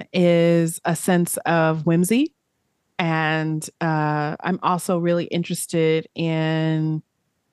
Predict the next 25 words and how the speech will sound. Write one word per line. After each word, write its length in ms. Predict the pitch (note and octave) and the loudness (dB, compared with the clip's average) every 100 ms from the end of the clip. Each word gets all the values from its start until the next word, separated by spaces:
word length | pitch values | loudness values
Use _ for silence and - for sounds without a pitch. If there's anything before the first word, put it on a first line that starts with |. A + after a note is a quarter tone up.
| - | -4
an 120 | F#3+ | 0
appreciation 880 | F3 - A#3 - F#3 E3+ - F3 D#3+ | 0 2 0 2 2 2 0 0 0
for, 480 | - F3 E3 D3+ D#3 | -2 0 2 2 -2
like, 200 | C#3+ - | -6 -4
fabric 600 | E3+ D3+ E3+ D#3 - - - | -2 0 0 -4 -4 -16 -4
and, 560 | D3+ D3 D3 D3 D3 - - _ _ - | -2 0 0 -2 -4 -8 -20 _ _ -6
um, 600 | D#3 D3 D3 D3+ D3+ D#3+ | -2 -2 -2 -4 -6 -6
craft. 600 | - - G3+ D4 - - _ _ _ _ _ _ | -4 -2 0 -4 -8 -12 _ _ _ _ _ _
And 880 | E3+ D#3+ D#3 D#3 D#3 D#3 D#3 D3+ - - _ _ _ _ _ _ _ _ _ _ | -2 0 2 0 0 0 0 -2 -6 -18 _ _ _ _ _ _ _ _ _ _
then 240 | - G#3 C#4 | 0 4 4
also 320 | D4 D4+ F4+ | 4 2 0
just, 340 | - D4 - | 0 -6 -4
like, 320 | C4 A#3+ G#3+ - | -2 -2 -4 -10
actual 400 | - - - C#4+ | -8 -6 0 0
beauty. 600 | G3+ E3 A3 C4+ - - _ _ - | 2 2 2 2 -4 -14 _ _ -2
I'm 180 | G#3+ A#3 | 2 6
really 240 | C#4 D4+ | 6 4
interested 420 | - A#3+ B3 B3 | 4 4 2 2
in 120 | A3+ G3 | 2 2
things 320 | G#3 G#3+ F#3+ | 2 2 2
being 200 | G3+ F3+ | 2 2
beautiful 560 | E3+ F#3 F#3 - F3 E3+ | 2 0 0 2 2 2
for 180 | - | -2
beauty's 380 | D#3+ D#3+ E3+ E3 | 0 2 2 0
sake. 460 | - - G#2+ - | -2 0 -2 -4